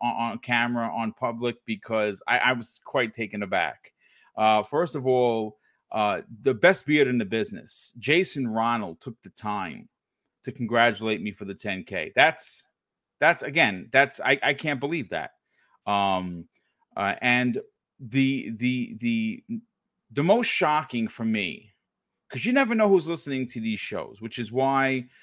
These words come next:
I conduct myself in a very proper manner. I try to keep them P G thirteen. I'm not looking for sponsorships. I, I, I could care less. I, I,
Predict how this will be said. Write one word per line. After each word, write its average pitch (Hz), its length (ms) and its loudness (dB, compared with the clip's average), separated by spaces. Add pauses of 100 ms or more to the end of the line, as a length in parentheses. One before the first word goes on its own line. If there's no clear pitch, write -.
(180)
I 107 60 -4
conduct 127 380 0
myself 120 400 -2
in 107 80 -4
a - 20 -4
very 113 240 -2
proper 110 380 0
manner. 113 340 0
I 101 60 0
try 107 220 -2
to 104 60 0
keep 110 200 -8
them 101 160 -6
P 113 220 -4
G 107 220 -8
thirteen. 107 580 -4
I'm 196 100 0
not 196 140 0
looking 135 200 -4
for - 120 -12
sponsorships. 104 640 -6
I, 143 220 4
I, 135 180 2
I - 20 2
could 113 180 -10
care 101 180 -6
less. - 360 -18 (380)
I, 117 60 2
I, 117 180 4